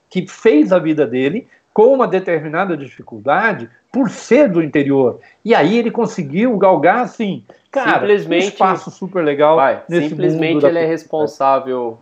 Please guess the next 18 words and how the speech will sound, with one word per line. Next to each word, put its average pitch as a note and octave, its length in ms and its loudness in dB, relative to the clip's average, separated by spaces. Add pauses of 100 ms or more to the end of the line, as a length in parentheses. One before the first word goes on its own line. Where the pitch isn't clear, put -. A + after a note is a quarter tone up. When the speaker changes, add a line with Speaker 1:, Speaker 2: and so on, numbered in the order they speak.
(140)
Speaker 2:
pelas B2 300 -6
campanhas A#2+ 920 -6
do A2 480 -8
McDonald's, A2 760 -8
né? A#2 180 -4
Ele B2 140 -8
que - 100 -20
fez A#2 240 -8
aquela, A2 640 -4 (360)
aquela A2 580 -4
saco-, - 540 -10
aquela A2 760 -4 (260)
sacola A2 760 -4
de G2+ 520 -12
transporte, A2 800 -4
né? A#2 200 -8 (560)
É, G2+ 640 -12
que F#2+ 320 -12